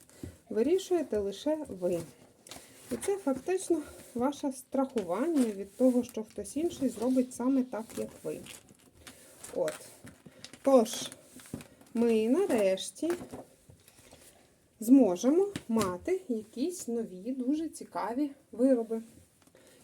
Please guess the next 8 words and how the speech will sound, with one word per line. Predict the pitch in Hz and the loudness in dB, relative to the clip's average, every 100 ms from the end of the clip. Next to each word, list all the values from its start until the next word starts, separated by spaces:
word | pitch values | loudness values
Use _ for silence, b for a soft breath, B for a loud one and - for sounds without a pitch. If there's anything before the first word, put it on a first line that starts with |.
| B | B
якщо | 196 - 208 180 | -6 -6 -8 0
ви | 175 | 0
почнете | 175 180 - 220 349 392 381 | 0 -8 -8 -4 -4 -4 -8
створювати | - 185 208 311 349 349 247 | -10 -4 0 0 0 -2 -2
щось | - - 226 269 - | -2 -2 -2 -2 -6
своє, | 185 185 175 240 | -8 -6 -4 -4
власне, | 302 180 190 247 - 254 254 | -4 -6 -6 -8 -2 -2 -2
авторське. | - 214 233 226 220 - 220 214 - - 214 | -2 -4 -2 -4 -6 -10 -10 -10 -12 -8 -8